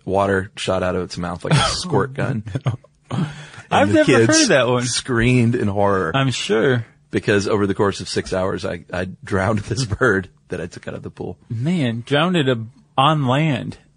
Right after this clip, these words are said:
Speaker 2: on dry
Speaker 1: It
Speaker 2: land.
Speaker 1: was, yeah, it's one of my great all-time, um, awful stories.
Speaker 2: I,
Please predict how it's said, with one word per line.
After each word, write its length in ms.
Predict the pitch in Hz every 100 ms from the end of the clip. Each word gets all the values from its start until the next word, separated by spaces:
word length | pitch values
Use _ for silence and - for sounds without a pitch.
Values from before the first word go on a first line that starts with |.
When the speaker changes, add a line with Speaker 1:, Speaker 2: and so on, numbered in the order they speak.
| -
Speaker 2:
on 180 | 127 120
dry 280 | 123 139
Speaker 1:
It 60 | 151
Speaker 2:
land. 180 | 147 143
Speaker 1:
was, 200 | 110 110
yeah, 240 | 107 98 90 -
it's 160 | 101
one 120 | 104
of 60 | 98
my 100 | 92
great 400 | 85 95 90 -
all-time, 540 | 87 87 87 87 87 -
um, 420 | 82 87 85 95 -
awful 280 | 90 85 95
stories. 520 | - 92 85 85 - - _ _ _ -
Speaker 2:
I, 440 | 151 - 156 156